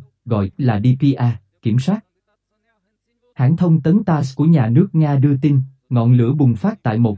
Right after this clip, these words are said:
tổng kho xăng dầu ở quận Budenovi. Hãng tin này thừa nhận nhà máy đã quân Ukraine bắn cháy. Quân đội Ukraine hiếm khi bình luận về các cuộc tấn công nhằm vào cơ sở hạ tầng ở Donetsk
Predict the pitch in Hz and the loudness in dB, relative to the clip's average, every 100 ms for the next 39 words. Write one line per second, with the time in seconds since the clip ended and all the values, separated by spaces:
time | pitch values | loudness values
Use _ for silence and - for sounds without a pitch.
0 | - 101 165 - 156 135 156 135 113 104 | -6 -2 -2 0 -2 0 -2 0 0 0
1 | 120 131 110 101 127 143 143 131 127 131 | -2 0 -2 0 2 2 4 6 6 4
2 | 127 123 _ _ _ _ _ _ _ _ | 0 0 _ _ _ _ _ _ _ _
3 | - 131 170 196 175 131 117 - 123 120 | -4 0 2 2 4 4 0 2 2 2
4 | 104 113 120 113 117 156 170 131 175 160 | 0 0 0 0 2 2 2 0 2 2
5 | 135 151 135 127 123 110 110 165 175 131 | 2 0 0 0 2 0 0 0 2 2
6 | 175 240 _ _ _ _ _ _ _ _ | 2 -2 _ _ _ _ _ _ _ _
7 | _ _ _ _ _ - 214 160 120 131 | _ _ _ _ _ -2 2 2 2 4
8 | 175 165 147 147 135 143 202 214 185 135 | 2 4 0 2 4 4 2 0 -2 0
9 | 117 104 104 101 113 107 202 139 110 - | 0 0 -2 -2 -4 -2 -2 -2 -2 -2
10 | 151 196 170 143 127 104 101 101 98 165 | 0 2 2 2 2 2 -2 -4 0 0
11 | - 104 135 107 104 113 101 113 127 139 | 0 -2 -2 -4 -4 -4 -4 -2 2 4
12 | 131 196 | 6 4